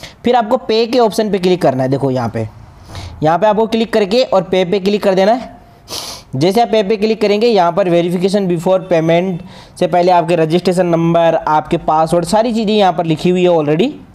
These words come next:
और ये सारी चीज़ें आपके पास यहाँ mobile number सब कुछ आ रखा है। अब आपको सीधा करना है पे online fees पे। ठीक है, तो पे online fees पे आप क्लिक कर दीजिए। अब आपको ये fees का payment पूरा यूपीआई system से आप करके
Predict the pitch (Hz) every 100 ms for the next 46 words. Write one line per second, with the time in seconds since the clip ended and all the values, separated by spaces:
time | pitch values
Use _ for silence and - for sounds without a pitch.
0 | - - - - - - - - 175 208
1 | 196 185 185 185 180 165 170 175 175 170
2 | 156 160 160 170 175 170 180 160 160 185
3 | 233 - - - 175 190 180 202 208 214
4 | 196 208 220 - 196 202 233 240 180 175
5 | 170 165 180 175 165 160 - 113 101 -
6 | - - - - 180 190 269 - - -
7 | - 156 - 202 220 202 190 202 185 202
8 | 185 196 190 226 233 214 240 233 285 -
9 | - - - - - - - - - -
10 | - - - - - - - 165 180 165
11 | 208 208 196 208 226 196 190 196 208 208
12 | 208 175 190 190 190 180 165 190 180 175
13 | 190 180 180 175 170 202